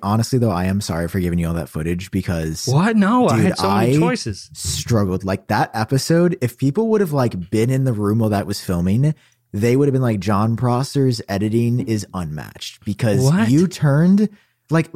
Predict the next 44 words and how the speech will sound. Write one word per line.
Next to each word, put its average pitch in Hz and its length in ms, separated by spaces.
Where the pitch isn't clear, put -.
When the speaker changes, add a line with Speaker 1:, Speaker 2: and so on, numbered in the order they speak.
Speaker 1:
I, 180 120
I 165 120
know 185 180
I 208 120
gave, 123 520
like, 113 220
good 101 260
takes, - 600
but, - 140
like, 104 300
I 127 200
was 226 260
like, 160 240
when 135 100
I 135 180
was 233 120
done 180 120
recording 127 360
that, 151 240
I 107 100
was 117 140
just 120 140
like, 95 180
"Damn, 82 420
uh, 95 380
this 123 220
is 120 80
a - 20
little 120 160
embarrassing. 110 560
I 90 60
don't 104 100
really 101 160
wanna 107 180
send 110 300
it," 113 240
but, 104 140
like, 151 200
Speaker 2:
Yeah, 156 140
you 165 180
thought 202 280
it - 20
was 165 180
bad. 120 460